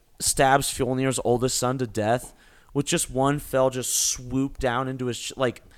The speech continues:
that was, like, some great imagery there too. The way the camera moved with the tip of the sword down to the bottom of the ground.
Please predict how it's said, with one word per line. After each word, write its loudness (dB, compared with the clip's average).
that 6
was, 8
like, 0
some 2
great 0
imagery -2
there 0
too. 0
The 0
way 4
the -2
camera -2
moved 0
with -6
the -8
tip -10
of -16
the -8
sword -2
down -8
to -16
the -10
bottom -6
of -8
the -8
ground. -6